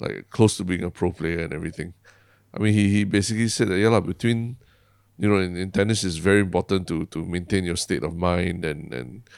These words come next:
and to, to maintain calm, uh, whether you, you hit your first serve or not lah. And so the idea is that you don't want to have to, yeah, after you hit one ball, then after that turn back to the, the ball boy again and ask for another ball and all, and go through the whole process again.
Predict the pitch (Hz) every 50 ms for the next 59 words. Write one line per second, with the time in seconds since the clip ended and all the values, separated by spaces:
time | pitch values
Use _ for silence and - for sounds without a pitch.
0 | - - - _ _ _ - - 87 85 - - 85 82 - 78 78 78 80 82
1 | 90 95 92 - 117 113 113 98 - - 110 101 98 98 95 98 92 82 73 -
2 | - - - 80 - 73 82 85 85 71 71 67 60 65 60 - 98 98 98 104
3 | 98 95 87 87 90 90 90 - - 104 98 71 82 - - 98 92 - - 95
4 | 90 85 - 92 101 117 110 101 87 - - - _ _ _ _ _ _ _ _
5 | _ - - 98 95 - - 123 120 120 117 101 101 85 87 98 101 113 113 107
6 | 90 98 87 87 92 95 95 98 104 107 104 101 95 90 90 87 - - 76 71
7 | 71 71 - 87 - _ _ _ _ _ _ _ _ _ _ _ _ - - 92
8 | 87 67 - - - - 110 104 95 87 110 90 98 101 101 98 98 98 98 98
9 | 95 95 98 95 87 104 87 - - 98 98 95 92 85 - - 87 71 78 78
10 | 76 69 65 - - - 95 92 95 90 90 90 92 90 87 87 87 85 82 87
11 | - - - 90 67 65 85 85 - - 85 85 85 82 82 87 90 87 87 85
12 | 85 87 85 80 73 67 80 90 78 - - 78 90 90 92 87 - 85 73 82
13 | 85 90 82 - 82 78 - - 85 82 - - - 85 87 92